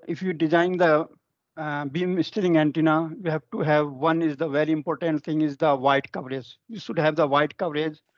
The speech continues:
to cover the, uh, almost, uh, whole is, uh, hemisphere from minus ninety to plus ninety. But is this not possible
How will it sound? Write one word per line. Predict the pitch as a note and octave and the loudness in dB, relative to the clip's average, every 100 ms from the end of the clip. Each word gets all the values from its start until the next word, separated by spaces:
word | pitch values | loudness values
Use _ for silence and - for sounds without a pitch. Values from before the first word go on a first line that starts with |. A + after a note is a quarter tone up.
| _ _ | _ _
to | - - | -18 -4
cover | F#3 E3 | 0 0
the, | D3+ D3+ C#3+ C3 - _ _ _ | 2 4 4 0 -6 _ _ _
uh, | - E3+ C#3+ C#3+ D3 _ _ | -8 -4 -2 -2 -4 _ _
almost, | - C#3 D#3+ E3+ E3+ - F#3+ | -8 -4 -2 0 0 -2 -2
uh, | E3 E3 D#3 | -2 0 -2
whole | B2+ A2+ - D#3+ E3 | -6 -14 -6 2 2
is, | D3+ - - | 2 -2 -8
uh, | E3 D3 D#3 D3 | -4 -4 -6 -6
hemisphere | C#3 D#3 D3+ - F#3+ C#3+ B2 | 0 2 0 -2 0 2 2
from | - D#3 C#3+ | 0 0 2
minus | C#3 C#3 C#3+ - | 2 0 0 -2
ninety | D3+ C#3 E3 | -4 -4 -8
to | D#3 C3 | -10 -6
plus | D#3 - | -6 -6
ninety. | F#3 B2 B2+ A2+ - _ _ _ _ - | -6 -6 -6 -12 -16 _ _ _ _ -4
But | F3 | 0
is | E3+ | 2
this | D#3 D#3+ | 2 0
not | F3 D3+ D#3 - | 2 2 2 2
possible | E3 D3+ F3 D3+ D#3 | -2 -2 -2 0 0